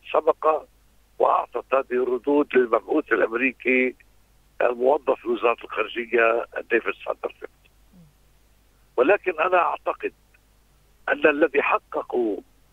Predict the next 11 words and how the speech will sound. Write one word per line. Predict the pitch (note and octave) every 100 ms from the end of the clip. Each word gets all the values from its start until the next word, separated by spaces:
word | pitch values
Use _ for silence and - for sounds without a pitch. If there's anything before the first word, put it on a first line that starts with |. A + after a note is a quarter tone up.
| -
آه، | - F2 D#2 - - -
تيلرسون | A#2 G#2+ - A#2 C3 _ _ _ _ _ _ _ _ _ _ -
هو | F#3 F#3+ G#3+ G#3+ - _ _ _ _ _ _ _ _ _ _ _ _ -
نيته | - E3 E3+ - - - D3+ E3
المبيتة | D#3 D3 D#3 D3+ G#3 A#3 - G#3+ F#3+ G3+ A3 A#3 _ _ _ _ _ _ _ _ _ _ -
بالحفاظ | F3 - E3+ G3+ G3+ -
على | - D#3+ F3
الاستقرار | D#3 - - - - D#3+ E3
في | C#3+ C#3
جنوب | A2+ C3 A#2 G2
لبنان | F#2 - - -